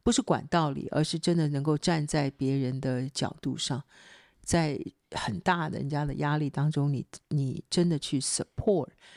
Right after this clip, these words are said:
去支持别人。所以我觉得 Melody 那时候，哎，她很快的，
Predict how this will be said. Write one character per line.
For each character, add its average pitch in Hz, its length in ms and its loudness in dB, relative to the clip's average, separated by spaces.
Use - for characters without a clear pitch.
去 - 120 -4
支 - 240 0
持 - 300 -2
别 - 180 -6
人。 - 220 -8
所 - 180 2
以 - 20 8
我 151 80 6
觉 156 180 4
得 - 20 4
Melody 170 460 4
那 156 120 2
时 156 140 -2
候， 147 400 4
哎， 147 380 -2
她 160 160 2
很 143 160 -2
快 160 340 0
的， - 180 -12